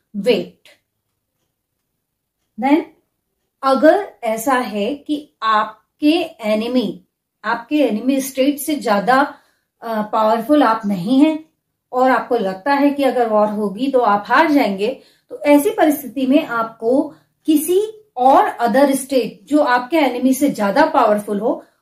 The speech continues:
उसकी shelter में चले जाना चाहिए। और कौटिल्य तो ये तक कह रहे हैं कि अगर कोई और other state powerful ना हो तो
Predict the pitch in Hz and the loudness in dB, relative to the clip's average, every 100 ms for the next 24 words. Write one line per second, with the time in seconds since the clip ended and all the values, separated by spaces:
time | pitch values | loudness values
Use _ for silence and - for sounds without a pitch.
0 | - 254 - 339 294 254 214 254 262 247 | -10 -8 -4 -4 -2 -2 -2 -2 -2 0
1 | 285 - _ - 190 202 233 247 285 330 | -2 -2 _ -6 -4 -2 0 2 2 4
2 | 294 339 415 - _ _ _ 233 240 254 | 4 4 0 -10 _ _ _ -4 -2 0
3 | 254 320 320 359 320 294 - 359 320 269 | 2 0 0 0 2 2 2 -2 0 2
4 | 240 233 302 302 - 247 240 302 403 - | 2 2 0 0 -6 -2 2 4 2 2
5 | 339 311 285 294 359 - - _ _ 233 | 2 4 6 4 2 -2 -10 _ _ -2
6 | 254 339 339 - 311 320 - 240 262 269 | 2 4 4 0 -4 -4 0 2 2 0
7 | 320 320 262 220 240 294 320 254 - - | 0 2 2 2 4 6 6 2 0 -12
8 | _ _ _ _ 339 359 262 - | _ _ _ _ -2 -2 -4 -8